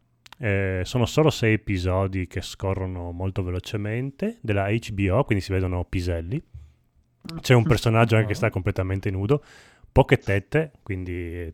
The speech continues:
tutto il, il bello del nudo dell'umanità. E, è avvincente, è ovviamente anche una, una pro-,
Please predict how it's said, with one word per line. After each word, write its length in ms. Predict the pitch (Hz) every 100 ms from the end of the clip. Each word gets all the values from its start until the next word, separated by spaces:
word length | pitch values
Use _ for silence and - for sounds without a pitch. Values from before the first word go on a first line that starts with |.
| -
tutto 240 | - 107
il, 200 | 98 104
il 160 | 127 95
bello 840 | 92 95 92 90 87 87 87 87
del 200 | 90 95
nudo 500 | 95 101 110 101 98
dell'umanità. 720 | 90 101 98 101 110 - 170 233 - - - _ _ _ _ _ _
E, 760 | 143 143 139 139 135 135 135 -
è 80 |
avvincente, 1080 | 180 131 143 127 - 127 120 120 120 175 233 247 - _ -
è 420 | 170 117 107 107
ovviamente 420 | 110 110 107 117 104
anche 220 | 104 101
una, 1200 | 98 95 90 90 87 87 87 87 87 90 90 92 104 113
una 600 | 110 98 95 90 87 87 - -
pro-, 260 | 104 104